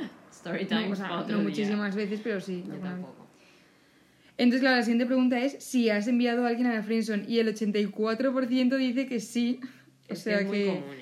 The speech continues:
Speaker 1: ¿eh?
Speaker 2: somos unos rompecorazones, chicos, aquí en Parseras. <laughs>
Speaker 1: Oye, me ha gustado este temita.
Speaker 2: Sí.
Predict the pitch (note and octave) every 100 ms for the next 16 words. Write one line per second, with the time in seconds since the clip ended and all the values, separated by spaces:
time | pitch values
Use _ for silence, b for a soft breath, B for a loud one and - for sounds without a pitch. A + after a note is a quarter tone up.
0 | A#2+ F#3+ A3+ A#3+ B3+ C4 C4 A#3+ B3+ A#3
1 | G#3+ G3+ A3+ G#3+ G3+ - A3+ A3 G#3 G#3
2 | G#3 G#3 G3+ G3+ G3 G3+ F#3 G#3 F#3+ F#3
3 | F#3 - - F#3+ - - B3+ - - _
4 | _ - - E3+ D#3 D#3 D#3 D#3 D#3+ D#3+
5 | D#3 D#3 D#3 - E3+ - E3 D#3+ D#3+ D#3
6 | D3 D3+ C#3+ - - G#3 F#3+